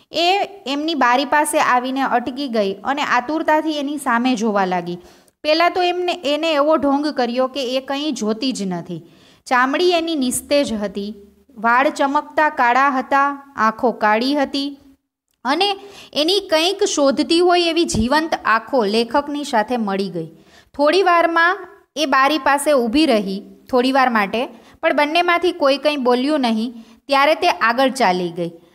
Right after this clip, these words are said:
એને ખબર નહીં કેમ કે લેખક છે ઈ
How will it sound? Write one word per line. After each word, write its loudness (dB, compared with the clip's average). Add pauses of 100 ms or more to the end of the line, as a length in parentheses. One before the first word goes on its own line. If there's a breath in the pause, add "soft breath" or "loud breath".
(140 soft breath)
એને 0
ખબર 2
નહીં 2
કેમ 0
કે -4
લેખક 0
છે -2
ઈ -4